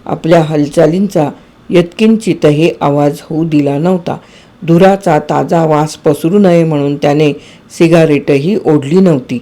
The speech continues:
त्याने तारकेच्या जागेतून बाहेर काढलेली ती जड बॅग तेथल्या एका सोफ्याजवळ ठेवलेली होती, पण त्याने तिलाही स्पर्श केला नव्हता.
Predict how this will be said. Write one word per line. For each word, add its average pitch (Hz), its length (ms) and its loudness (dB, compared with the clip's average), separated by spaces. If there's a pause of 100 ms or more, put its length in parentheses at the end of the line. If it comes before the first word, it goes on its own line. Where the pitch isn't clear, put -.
(460)
त्याने 175 400 2 (480)
तारकेच्या 165 760 2
जागेतून 156 760 0
बाहेर 151 380 0 (420)
काढलेली 170 560 0
ती 170 320 -8
जड 180 220 4
बॅग 151 320 0 (580)
तेथल्या 185 440 4 (100)
एका 147 380 -2 (500)
सोफ्याजवळ 170 680 2
ठेवलेली 151 580 0
होती, 190 460 0 (380)
पण 226 200 2
त्याने 165 360 2
तिलाही 160 560 -2
स्पर्श 165 400 -2
केला 147 400 -4
नव्हता. 156 380 -4